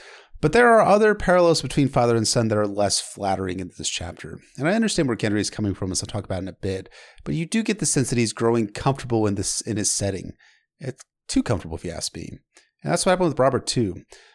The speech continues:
You know, a lot of people ask, like, what was Robert doing in the years after Robert's rebellion? 'Cause we don't really hear about much of what was going on at the court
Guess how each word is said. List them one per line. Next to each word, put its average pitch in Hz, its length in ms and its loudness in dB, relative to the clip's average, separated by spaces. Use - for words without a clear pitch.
You 170 80 0
know, 165 180 6
a 160 40 6
lot 175 100 6
of 175 60 2
people 151 180 2
ask, 107 320 2
like, 104 220 0
what 156 260 0
was 160 140 2
Robert 104 400 -2
doing 214 300 4
in 135 100 4
the 131 80 2
years 135 260 2
after 139 180 0
Robert's 139 300 0
rebellion? 156 380 2
'Cause 113 120 -4
we 143 60 -2
don't 151 140 0
really 160 160 2
hear 190 240 0
about 151 260 4
much 135 160 0
of 135 120 -4
what 131 180 -2
was 131 100 0
going 123 240 0
on 117 160 2
at 107 60 -4
the - 60 -18
court 117 380 -2